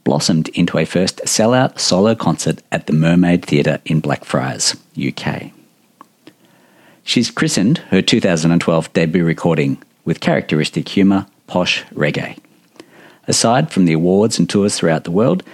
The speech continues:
she has hosted her own shows on Sky, B B C Radio two, and for British Airways in-flight entertainment. She's been awarded an honorary doctorate from the University of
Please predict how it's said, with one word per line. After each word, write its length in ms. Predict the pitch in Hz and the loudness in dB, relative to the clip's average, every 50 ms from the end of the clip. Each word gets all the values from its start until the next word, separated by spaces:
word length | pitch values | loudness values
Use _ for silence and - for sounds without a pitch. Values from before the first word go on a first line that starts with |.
| - - - | -20 -18 -8
she 160 | - - - | -4 -2 0
has 120 | - 110 - | 0 0 0
hosted 420 | - 131 120 - - - 90 85 | 0 0 0 0 0 -2 -2 0
her 200 | - 92 90 - | 2 2 2 2
own 140 | 82 85 87 | 2 2 2
shows 400 | 85 - - 90 90 101 113 - | 2 2 0 0 0 0 0 0
on 120 | 78 78 | -2 -2
Sky, 560 | 76 - - - 104 104 107 113 117 135 139 - _ _ _ - - 98 | 0 -2 -2 0 0 2 2 2 2 0 -2 -6 _ _ _ -16 -10 -2
B 140 | 95 98 95 | 0 0 2
B 140 | 80 90 87 | 2 0 0
C 180 | - - 87 | 0 0 0
Radio 320 | 85 85 80 85 82 82 82 | 2 2 2 2 2 0 0
two, 320 | - - 131 131 143 143 - - - _ - - | 0 0 0 0 0 -2 -4 -12 -20 _ -4 0
and 140 | 143 151 147 | 0 0 0
for 100 | - - | 0 -4
British 440 | 165 - 123 123 135 139 - - - - | -2 -2 0 0 0 0 -2 -4 -4 -2
Airways 460 | - 87 82 82 85 87 90 87 - - - | -2 0 0 2 0 0 0 0 -2 -2 -4
in-flight 540 | 76 76 - - - - 69 - - - | -4 -4 -4 -6 -8 -8 -8 -8 -10 -10
entertainment. 640 | - - - - - - - 107 104 - - - - _ _ _ - - - - - _ | -10 -8 -8 -8 -6 -2 0 2 2 2 0 -2 -8 _ _ _ -20 -20 -20 -20 -20 _
She's 200 | - - 120 110 | -2 -2 -2 0
been 200 | - 131 127 120 | 2 2 2 2
awarded 440 | 104 98 101 104 113 123 139 135 135 | 4 4 4 4 4 4 2 2 2
an 160 | 85 82 - - | 0 0 0 0
honorary 340 | - 104 104 98 90 85 82 | 2 2 4 4 4 2 2
doctorate 500 | 78 - 85 82 - - - 127 151 - | 2 0 -2 -2 -2 0 0 0 0 0
from 140 | - 85 82 | 0 0 2
the 80 | 80 | 2
University 540 | 80 82 78 71 87 80 80 - - - - | 4 2 2 2 0 -2 -2 -2 0 0 0
of 100 | 76 - | -2 -2